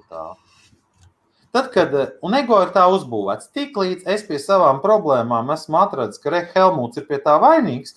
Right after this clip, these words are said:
man uzreiz paliek labāk. Problēma nav atrisināta, bet man paliek labāk, ja? Jo, redzi, eh, viss jau būtu, es varētu būt baigi laimīgs un baigi bagāts un baigi vesels, ja masoni nevaldītu pār pasauli.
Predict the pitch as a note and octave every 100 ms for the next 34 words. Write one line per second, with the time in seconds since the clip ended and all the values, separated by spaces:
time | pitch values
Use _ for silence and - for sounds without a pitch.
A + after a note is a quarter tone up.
0 | - - F4 E4+ F#3+ G3 A3+ A3+ A3 G3+
1 | C#3 C#3+ C#3 E2+ D#2 - _ _ - E4+
2 | E4 E3+ C3 C3+ - D#3+ - G3 - C#4+
3 | D#4 D#4 - _ - D#3+ G3+ A3+ G3+ D#3+
4 | B2+ - G2 - - - _ _ - C#3+
5 | F#3 - _ _ - E3 G3+ F#3 B2+ A2
6 | G2+ _ _ _ _ _ _ _ _ -
7 | - C3 D#3+ G3+ F3 C3+ C3+ C3+ - _
8 | _ - G3 F#3+ F3+ D3+ A#2+ C3+ A2 F3+
9 | D#3+ C#3 A3 D4 C4+ G3 F#3+ C#3 B2 C#3
10 | C3 B2 A#2+ A3+ F3+ D3 B2 - B2 B2+
11 | C3 B2+ A3+ D#4+ A3+ G#3+ E3 - _ -
12 | - G3+ A#3+ - C#3+ G3+ G#3+ F3+ D#3 D3
13 | C#3+ E3 D3 B2+ B2 A#2 A2+ A#2 A#2+ A2+
14 | - E2 C2 -